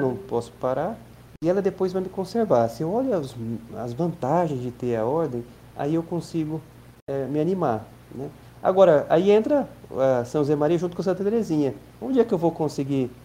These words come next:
fazer essa ordem? Nas pequenas coisas. Então, às vezes a gente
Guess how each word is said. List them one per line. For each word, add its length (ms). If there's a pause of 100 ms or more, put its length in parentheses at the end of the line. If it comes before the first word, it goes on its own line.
(220)
fazer 680
essa 300
ordem? 400
Nas 140
pequenas 420
coisas. 580 (520)
Então, 420 (260)
às 180
vezes 180
a 40
gente 480